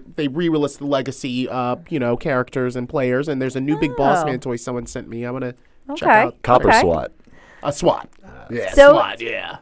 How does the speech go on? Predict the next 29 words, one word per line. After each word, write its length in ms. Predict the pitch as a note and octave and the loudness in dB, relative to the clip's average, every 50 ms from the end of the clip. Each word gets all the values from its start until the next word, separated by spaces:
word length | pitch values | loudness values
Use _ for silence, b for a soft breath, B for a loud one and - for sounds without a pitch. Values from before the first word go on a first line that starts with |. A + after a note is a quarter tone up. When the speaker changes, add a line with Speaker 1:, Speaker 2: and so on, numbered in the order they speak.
| - - | -2 6
Speaker 2:
that 180 | C4 C4+ D4 D4 | 8 8 8 8
is 120 | E4 D#4 | 8 8
located 440 | E4 G3 A3 - E4+ D4 D4+ F#4+ F#4+ G#4+ | 8 8 8 8 6 4 4 4 4 4
in 100 | F4 E4 | 4 6
lovely 420 | D#4+ D4 C#4+ B3+ A#3+ C4+ C4+ C4 | 8 8 8 8 8 6 6 6
Dundalk, 600 | A3+ B3+ A3+ A#3 A#3 A#3+ B3+ B3+ E4 C5+ - - | 8 6 6 6 6 6 6 6 6 4 2 2
right 180 | A#3+ G#3 F#3+ F#3+ | 4 6 6 6
on 160 | F#3 F3+ G#3 | 6 4 4
Holabird 360 | - G#3+ G#3+ G#3 G3 G#3+ G#3 | 6 6 6 6 6 6 8
Avenue, 400 | A3 A#3+ C#4 D#4 F4+ G4 G4 G4 | 10 10 8 8 6 2 4 6
down 200 | G4+ F4+ F4 E4+ | 6 6 6 6
the 100 | E4 E4 | 4 2
street 220 | - - D4 C4+ | 2 0 0 0
from 140 | - C#4 B3+ | 0 0 0
Jimmy's 340 | A3 A#3 A3 A3 A3 G#3+ - | 0 0 0 0 0 0 0
Famous 320 | - G3+ G3+ G3 G3 F#3+ | 0 0 2 2 0 -2
Seafood, 600 | - - - G3 F#3 - - A#3+ C4 D4+ G4+ G4+ | -2 -4 -6 -6 -4 0 2 4 4 6 4 4
which 220 | D4 G3 F3+ - - | 4 2 0 0 -2
you 60 | F#3+ | -4
never 220 | F3+ F3+ E3+ F#3+ | -2 -2 -2 0
know 80 | G3 F#3+ | 0 0
who's 180 | F#3+ G3 F#3+ - | 0 0 -2 -2
gonna 160 | G#3 G3 F#3+ | -4 -4 -2
be 80 | G3 | 0
dropping 360 | G3 G3 G3 G3 G3 G3+ G3 G3 | 2 4 4 4 4 2 0 -2
in 120 | G3 F#3 | -2 0
there. 300 | F#3+ G3 A3+ B3+ C#4+ C#4+ | 2 4 6 6 6 6
Whenever 600 | A3+ A3+ A3+ A#3 A#3+ - A#3 C4+ C#4+ D#4 E4+ E4 | 6 6 6 4 4 4 6 6 6 8 6 4
talent, 580 | B3+ B3+ C#4 B3+ A#3+ A#3 B3+ C#4 F#4+ G#4+ - - | 4 4 4 4 4 4 2 0 -2 -2 -4 -6